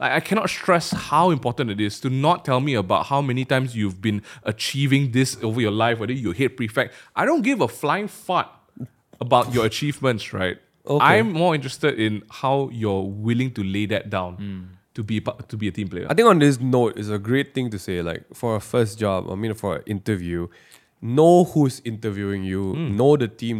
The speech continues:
Speaker 2: that you're applying to, uh, know the company, because most of the time, I, I think I, it should, by now it should be a thing, or maybe, maybe not. It's never about the questions that they're asking you. It's never about it. It's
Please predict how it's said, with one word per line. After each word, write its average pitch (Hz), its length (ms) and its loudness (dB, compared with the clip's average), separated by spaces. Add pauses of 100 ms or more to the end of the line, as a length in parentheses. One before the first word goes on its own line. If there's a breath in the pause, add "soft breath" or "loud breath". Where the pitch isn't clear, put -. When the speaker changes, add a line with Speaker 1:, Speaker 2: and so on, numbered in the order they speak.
Speaker 2:
that 82 60 -4
you're 92 180 -6
applying 92 360 -4
to, 95 300 -4 (380 soft breath)
uh, 98 340 -4
know 120 120 -2
the 113 80 -2
company, 98 400 -4
because 185 340 -2
most 180 220 -2
of 123 80 -6
the 107 60 -2
time, 95 400 -2
I, 95 140 -4 (480)
I 120 120 -4
think - 200 -2
I, - 100 0
it 190 160 2
should, 190 360 2
by 175 160 6
now 262 180 8
it 156 140 2
should 156 240 -2
be 131 100 0
a 110 40 0
thing, 110 260 -6
or 101 80 -4
maybe, 127 440 -2
maybe 131 200 0
not. 110 240 -4 (320 loud breath)
It's 175 180 2
never 208 480 8
about 123 420 2
the 113 80 2
questions 139 640 0
that 107 120 -4
they're 104 160 -6
asking 98 340 -8
you. 90 120 -6
It's 127 160 -6
never 202 340 0
about 107 260 -2
it. - 60 -8
It's 98 160 -10